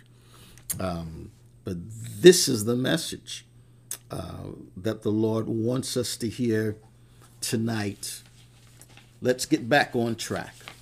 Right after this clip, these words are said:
Mm-hmm. Get back on track. Let's do things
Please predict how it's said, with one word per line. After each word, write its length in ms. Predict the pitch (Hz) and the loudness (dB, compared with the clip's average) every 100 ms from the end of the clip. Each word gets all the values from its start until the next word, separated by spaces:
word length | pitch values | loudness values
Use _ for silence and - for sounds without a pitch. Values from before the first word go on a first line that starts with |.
| - - - - - - - - - | -20 -20 -20 -20 -20 -20 -20 -20 -10
Mm-hmm. 380 | 107 110 117 131 170 - | -8 -6 -8 -10 -14 -10
Get 220 | 113 113 | -8 -2
back 260 | 117 120 | -2 0
on 180 | 147 139 | -2 -2
track. 360 | 139 139 135 - - - - - - - - - - | -2 -2 -2 -4 -12 -20 -16 -16 -12 -12 -12 -20 -12
Let's 260 | - 123 123 | -2 -2 0
do 240 | 113 135 | 4 4
things 500 | 139 139 127 113 104 | 4 2 0 0 -2